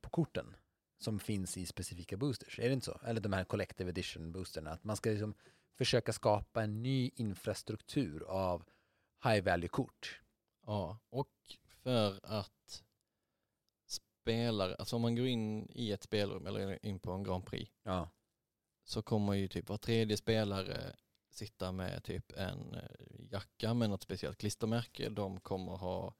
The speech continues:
Speaker 2: eh, en brandad, eh, vattenflaska med sig. De kommer ha tryckt upp en egen spelmatta.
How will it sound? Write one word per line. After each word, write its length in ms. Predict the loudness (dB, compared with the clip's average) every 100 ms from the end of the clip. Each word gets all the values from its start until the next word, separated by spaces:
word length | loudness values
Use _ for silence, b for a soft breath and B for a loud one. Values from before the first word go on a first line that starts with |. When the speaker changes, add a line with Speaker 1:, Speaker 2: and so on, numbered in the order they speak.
| b b b b -20 _
Speaker 2:
eh, 160 | -4 -4 -2 -2
en 160 | -2
brandad, 640 | 0 0 0 -2 -2 -6 -16 _ _ -18
eh, 360 | -14 -12 -12 -12 -14 -18 -8
vattenflaska 640 | -8 0 2 2 2 4
med 180 | 6 4
sig. 280 | 4 2 2
De 240 | 0 -2
kommer 280 | -2 -2 -2
ha 140 | -4
tryckt 340 | -6 -10 -6 -6
upp 220 | -6 -4
en 120 | -6 -4
egen 400 | -6 -6 -10 -8
spelmatta. 1080 | -4 2 4 6 4 2 _ _ 0 0